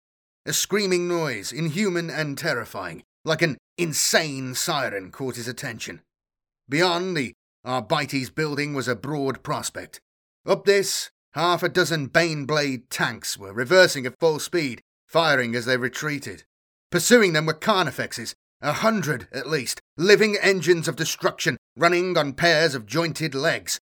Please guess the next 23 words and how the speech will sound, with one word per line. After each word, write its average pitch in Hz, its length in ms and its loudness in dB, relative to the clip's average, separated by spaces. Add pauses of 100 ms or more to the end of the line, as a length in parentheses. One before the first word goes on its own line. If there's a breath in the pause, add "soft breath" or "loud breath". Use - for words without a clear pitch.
four 175 420 4
huge 170 420 -4
scythe 156 540 0
blades 101 540 -6
of 113 120 -10
limbs 131 540 -4
carried 160 380 0
by 135 120 -4
each 165 320 -8 (200)
massive, 135 600 -2
rounded, 139 600 -2 (240)
chitinous 104 500 -8
body. 120 460 -10 (520)
It 117 60 -16
was 135 100 -10
from 170 200 0
these 160 220 0
monsters 147 720 -2
that 104 140 -12
the 104 120 -16 (400)
eerie 160 440 6
screams 123 640 -2
came. 87 380 -10